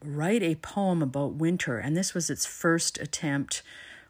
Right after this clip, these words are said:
"Winter's here, a time of cheer. The air is crisp, the sky is clear, the trees are bare, but in the air there's a magic that's beyond compare."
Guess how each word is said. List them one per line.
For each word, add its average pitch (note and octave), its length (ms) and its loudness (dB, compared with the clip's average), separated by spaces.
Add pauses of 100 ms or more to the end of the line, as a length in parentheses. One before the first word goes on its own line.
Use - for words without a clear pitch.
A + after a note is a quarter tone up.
"Winter's G#3 600 4
here, G3 360 4
a E3 80 4
time F3 400 0
of E3 140 0
cheer. F3 460 2
The C#3+ 200 -4
air D#3+ 240 2
is E3 140 4
crisp, - 380 -2
the D3+ 100 -2
sky D#3+ 380 4
is D#3+ 120 2
clear, D#3 320 0
the C#3+ 120 -2
trees F#3+ 340 -2
are E3 120 4
bare, E3+ 280 4
but D3+ 160 0
in E3 160 2
the E3+ 160 4
air F3 160 4
there's D#3+ 260 2
a D#3 60 2
magic D3+ 460 2
that's B2 220 -4
beyond C#3+ 420 0
compare." D3 640 2